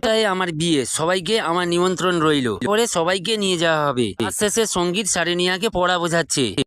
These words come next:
চলে যেতে সুজি দোকানে আসে আর সঙ্গীতকে বলে, "বেটা, নিজে তো ক্লাসে পড়িস না, আবার অপরকে বোঝাচ্ছিস?" সঙ্গীত ম্যালম্যাল করে বলে যে, "যতটুকু আমি জানি ততটুকুই বোঝাচ্ছিলাম স্যার।" সুজিত সঙ্গে সঙ্গে বলে, "আমাকে কি ততটুকু শেখানো যাবে?"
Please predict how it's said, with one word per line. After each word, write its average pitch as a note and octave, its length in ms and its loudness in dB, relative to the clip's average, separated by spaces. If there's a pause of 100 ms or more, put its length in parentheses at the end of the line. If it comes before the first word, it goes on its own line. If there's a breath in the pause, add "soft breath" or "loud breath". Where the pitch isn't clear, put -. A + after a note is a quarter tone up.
(160)
চলে F#3+ 240 0
যেতে G3 220 -2
সুজি F3+ 320 -2
দোকানে F3+ 400 0
আসে E3+ 340 -2
আর E3 120 -4
সঙ্গীতকে F3 540 -2
বলে, F#3 260 0
"বেটা, D#3+ 400 -2
নিজে E3+ 320 0
তো G#3 120 -2
ক্লাসে F#3+ 340 -2
পড়িস F#3 320 0
না, F#3 140 0
আবার D#3+ 320 2
অপরকে F3 520 -2
বোঝাচ্ছিস?" F#3 760 0
সঙ্গীত G3 340 0
ম্যালম্যাল F#3+ 400 0
করে G#3+ 220 0
বলে F#3 280 0
যে, G3 140 -2
"যতটুকু F3+ 520 0
আমি F#3 200 -2
জানি F3 260 -2
ততটুকুই F3+ 500 -2
বোঝাচ্ছিলাম F3 560 0
স্যার।" C3 240 -2
সুজিত G#3+ 220 -10
সঙ্গে F#3+ 300 0
সঙ্গে G3 260 0
বলে, G#3 240 0
"আমাকে F#3+ 480 -2
কি A3 180 -2
ততটুকু F#3+ 480 -2
শেখানো G3+ 360 -2
যাবে?" G#3+ 380 0